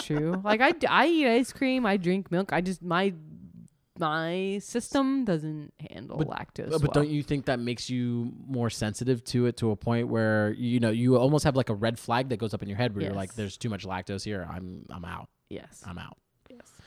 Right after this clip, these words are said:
Speaker 2: So s-, for someone like me who doesn't have that red flag, and I taste it and I go, "Oh man, this is coating."
Speaker 1: See, but I
Speaker 2: It's
Speaker 1: think you're the other
Speaker 2: curbing.
Speaker 1: pole and the other extreme, and nothing can be sweet enough for you.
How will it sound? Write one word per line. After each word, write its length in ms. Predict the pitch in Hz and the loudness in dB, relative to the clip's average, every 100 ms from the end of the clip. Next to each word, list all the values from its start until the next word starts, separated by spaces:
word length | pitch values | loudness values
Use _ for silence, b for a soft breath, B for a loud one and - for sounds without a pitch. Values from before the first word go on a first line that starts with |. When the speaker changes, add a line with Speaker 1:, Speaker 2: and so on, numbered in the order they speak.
| b | b
Speaker 2:
So 160 | - 135 | 4 4
s-, 120 | 110 | 4
for 160 | 139 | 2
someone 300 | 127 151 147 | 6 8 8
like 160 | 131 104 | 6 4
me 260 | 139 160 123 | 4 6 6
who 100 | 113 | 4
doesn't 260 | 110 120 | 2 0
have 280 | 95 151 202 | -2 0 2
that 180 | 165 95 | 0 -4
red 220 | 92 90 | -6 -8
flag, 520 | - 95 87 87 87 - b b b | -8 -6 -4 -6 -8 -14 b b b
and 100 | 107 | -2
I 80 | 101 | -2
taste 420 | - 143 156 127 | 0 2 2 0
it 40 | |
and 100 | 107 | -2
I 60 | 101 | -2
go, 140 | 95 98 | -2 0
"Oh 140 | 120 | 2
man, 360 | 110 117 104 90 | 2 2 0 -2
this 180 | 101 | -6
is 80 | 95 | -8
coating." 720 | - - 107 107 107 107 107 151 - | -8 0 2 2 2 0 -4 -8 2
Speaker 1:
See, 120 | 262 | 8
but 100 | 269 | 8
I 40 | |
Speaker 2:
It's 60 | 254 | 8
Speaker 1:
think 220 | 277 196 | 6 8
you're 200 | 220 240 | 8 10
the 120 | 226 | 8
other 360 | 208 170 190 185 | 6 6 6 6
Speaker 2:
curbing. 160 | 190 - | 2 0
Speaker 1:
pole 320 | 165 175 190 | 4 6 4
and 80 | 175 | 4
the 80 | |
other 140 | 170 165 | 2 0
extreme, 500 | 147 - 160 160 170 | -2 -8 -4 0 0
and 200 | 160 151 | 0 0
nothing 280 | 151 180 160 | 0 0 0
can 120 | 170 | -2
be 100 | 143 | -2
sweet 320 | 135 - 151 | -4 -4 -4
enough 260 | 135 123 123 | -2 -4 -6
for 180 | - - | -8 -8
you. 260 | 82 - | -6 -6